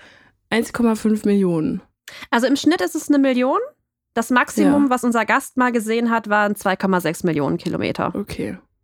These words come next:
Speaker 1: okay. Ja,
Speaker 2: Ja, da
Speaker 1: das
Speaker 2: warst
Speaker 1: ist
Speaker 2: du doch
Speaker 1: schon
Speaker 2: jetzt
Speaker 1: krass,
Speaker 2: schon
Speaker 1: ne?
Speaker 2: ganz gut.
Speaker 1: Ja, gut, ich wusste das mit den eins Million, ne?
Speaker 2: <laughs>
Speaker 1: Das ist, ist nicht so eine gute Leistung von mir. <laughs>
Speaker 2: Aber jetzt die letzte Frage, komm.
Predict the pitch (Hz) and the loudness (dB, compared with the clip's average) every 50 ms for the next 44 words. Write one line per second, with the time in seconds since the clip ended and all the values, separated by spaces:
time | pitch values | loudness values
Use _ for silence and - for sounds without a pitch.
0 | _ _ - 196 - - - 180 180 - _ _ _ _ - - - - - - | _ _ -18 -18 -14 -12 -12 -12 -12 -14 _ _ _ _ -20 -20 -20 -20 -20 -14
1 | - - 233 240 254 226 - 185 190 - - 311 262 269 254 311 370 262 254 - | -4 0 2 2 2 2 2 0 0 0 0 0 2 2 2 0 0 -2 -4 -4
2 | - - - 370 359 349 359 349 - - _ _ _ 320 - - - _ _ _ | -4 -2 0 0 2 0 0 -2 -4 -8 _ _ _ -8 -8 -8 -12 _ _ _
3 | _ _ - - 196 190 202 214 220 220 208 196 196 208 208 202 185 190 - 220 | _ _ -2 0 2 4 4 4 4 2 0 0 -2 -2 -2 -2 -4 -4 -4 -4
4 | 214 - 202 185 180 180 180 180 175 - 160 175 175 - 180 175 170 160 156 147 | -2 0 0 0 0 -2 -2 -2 -2 -2 -2 -2 -2 -2 -2 0 0 0 0 -2
5 | 147 160 175 185 202 196 - _ _ _ - 240 220 202 196 185 180 254 226 - | -2 -2 -2 -2 -4 -6 -10 _ _ _ -2 -2 -2 -2 -4 -4 -2 -2 -2 -2
6 | - 240 220 - 247 - - _ _ _ _ _ _ _ - 185 180 - - - | -4 -6 -8 -8 -10 -12 -12 _ _ _ _ _ _ _ -4 -4 -4 -6 -8 -10
7 | - 180 185 - - - _ _ _ _ - 214 - - - 226 262 285 262 269 | -10 -10 -10 -14 -18 -20 _ _ _ _ -10 -10 -8 -4 0 2 4 4 4 4
8 | 277 262 254 247 220 226 247 214 233 226 190 170 170 175 180 - 165 190 - 240 | 4 4 6 6 6 4 4 4 4 2 2 2 0 -2 -4 -6 -6 0 2 2
9 | 214 202 196 190 185 220 - - - 254 - - - 494 - - - - - _ | 2 4 2 2 2 2 0 0 -2 -4 0 0 0 -2 -2 -4 -14 -20 -20 _
10 | _ _ _ _ _ _ _ _ _ _ - - - - - - - 277 247 247 | _ _ _ _ _ _ _ _ _ _ -18 -16 -14 -14 -14 -12 -12 -2 0 2
11 | 254 254 240 208 196 190 - - - 175 175 - - 175 - - 147 143 143 - | 4 4 4 2 0 0 0 0 0 0 0 -2 -4 -6 -4 -4 -2 -2 -2 -2
12 | - 185 156 160 | 0 0 0 0